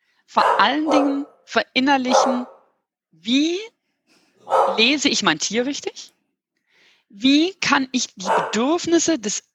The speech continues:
Individuums, das ich vor mir habe, bestmöglich decken? Manche ich meine, wie wir alle verschiedene Temperamente haben, eben auch Hunde unterschiedliche Temperamente. Ihr Vollbruder, also der von meiner Hündin,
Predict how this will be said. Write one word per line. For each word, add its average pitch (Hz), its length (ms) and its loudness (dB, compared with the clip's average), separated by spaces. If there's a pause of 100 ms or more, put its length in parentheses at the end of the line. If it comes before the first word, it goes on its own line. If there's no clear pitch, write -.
Individuums, 240 760 -2
das 220 140 0
ich - 140 -8
vor 226 280 2
mir 214 280 -2
habe, 196 340 4 (340)
bestmöglich 185 840 -2
decken? 311 280 -2 (180)
Manche 208 440 0 (400)
ich 185 180 -20
meine, 170 160 -4
wie 151 120 -8
wir 190 220 0
alle 208 200 0 (100)
verschiedene 208 360 -4
Temperamente 190 580 0
haben, 190 160 0
eben - 160 -6
auch - 140 -4
Hunde 254 180 -2
unterschiedliche 269 420 -4
Temperamente. 247 640 -2 (480)
Ihr 202 160 4
Vollbruder, 254 680 0
also 214 140 -4
der 185 100 -4
von 175 120 -10
meiner 156 200 -4
Hündin, 254 360 0